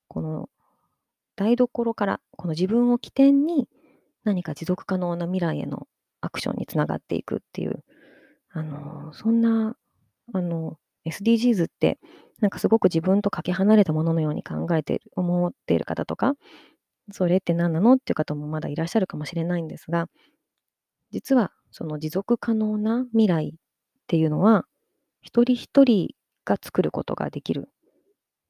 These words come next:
誰かが作るものじゃなくて、あの、私も、家族も、あなたも、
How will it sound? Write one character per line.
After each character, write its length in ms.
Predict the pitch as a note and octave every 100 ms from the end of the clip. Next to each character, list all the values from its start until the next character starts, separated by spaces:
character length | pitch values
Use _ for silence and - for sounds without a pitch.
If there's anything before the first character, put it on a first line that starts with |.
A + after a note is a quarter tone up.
| -
誰 180 | - G#3+
か 120 | F2
が 100 | -
作 220 | - -
る 100 | D#3+
も 140 | D3 D3+
の 140 | D3+ C#3+ _ _
じ 80 | -
ゃ 20 |
な 120 | D3
く 120 | C#3+ -
て、 380 | _ E4 A3 - - - _ _ _ _
あ 120 | -
の、 140 | D3+ D3
私 340 | D#3+ F#3 -
も、 200 | C4 C4+ - _ _ _ _ _ _ _ _
家 120 | -
族 220 | F3 C#3+ -
も、 220 | C4 C4+ _ _ _ -
あ 80 |
な 120 | F3 F#3
た 120 | G3
も、 220 | D#4 F4+